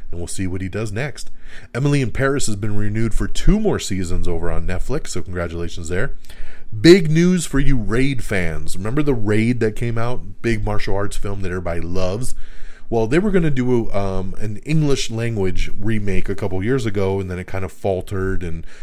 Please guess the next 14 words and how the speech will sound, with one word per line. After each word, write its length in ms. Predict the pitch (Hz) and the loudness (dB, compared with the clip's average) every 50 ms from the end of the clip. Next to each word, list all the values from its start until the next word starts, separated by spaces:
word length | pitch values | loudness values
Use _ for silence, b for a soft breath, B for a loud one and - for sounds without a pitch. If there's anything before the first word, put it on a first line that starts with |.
| B B | B B
nothing 240 | 139 139 - 147 127 | 0 0 0 -2 -2
ever 160 | 120 107 98 | 0 0 0
happened, 420 | - 95 90 - - 101 90 87 90 | 0 0 2 2 2 2 0 0 0
and 140 | 87 87 90 | -2 -2 -2
it 60 | - | -4
faded 300 | - 95 90 87 82 92 | -6 -6 -4 -4 -4 -4
off. 360 | 92 90 87 - - - - - - - - - - - - - - - - - - - - - - - - - | -2 0 0 0 -2 -2 -4 -2 -2 0 0 0 0 0 -2 -4 -6 -4 -4 -2 -2 -2 -4 -4 -10 -10 -12 -10
Now 300 | 107 101 104 104 117 143 | -8 -6 -4 -2 0 0
we're 140 | 147 156 143 | 0 0 -2
finding 360 | - 135 123 135 139 143 135 | -4 -4 -6 -4 -4 -4 -4
out 220 | 107 76 73 - - - B B B B B B B B B B B | -6 -6 -6 -6 -6 -4 B B B B B B B B B B B
that 100 | 101 95 | 6 2
Michael 380 | 87 87 90 107 110 - 135 123 | 0 0 0 2 2 2 2 2
Bay 400 | 104 107 87 80 78 76 - | 0 0 -2 -2 -2 -6 -12